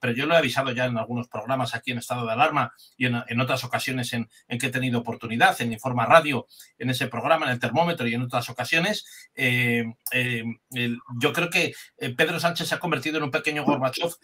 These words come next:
que ahora mismo tiene más apoyos, eh, fuera de España que dentro. Es decir, yo creo que vamos a ver y vamos a, a ver evolucionar eh, una serie de apoyos, y este de The Economist es,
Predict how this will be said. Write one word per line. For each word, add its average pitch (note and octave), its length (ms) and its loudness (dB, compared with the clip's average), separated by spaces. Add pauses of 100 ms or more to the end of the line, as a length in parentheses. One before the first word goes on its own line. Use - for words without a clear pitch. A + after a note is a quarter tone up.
(160)
que C3 80 2
ahora D3 100 2
mismo D#3 300 0
tiene D3 360 0
más C3 320 4
apoyos, D3+ 640 0
eh, G#2+ 360 -8
fuera D#3 220 6
de F3 80 -2
España D3 340 0
que - 80 -4
dentro. - 360 -4 (260)
Es B2+ 100 -6
decir, A#2+ 320 0
yo D3+ 140 4
creo - 160 -2
que C3 100 -2
vamos D3+ 300 4
a C3 80 6
ver F3+ 260 2 (180)
y C#3+ 100 -4
vamos C#3 280 0
a, C3 200 4
a - 180 -2
ver B2+ 160 2
evolucionar C3 600 0 (340)
eh, A#2+ 220 0
una C#3 200 0
serie C#3+ 280 0
de B2+ 100 0
apoyos, D3+ 500 0
y A2+ 80 -6
este B2 220 -4
de A#2 120 0
The A2 80 -6
Economist A#2+ 420 -2
es, A2 200 -8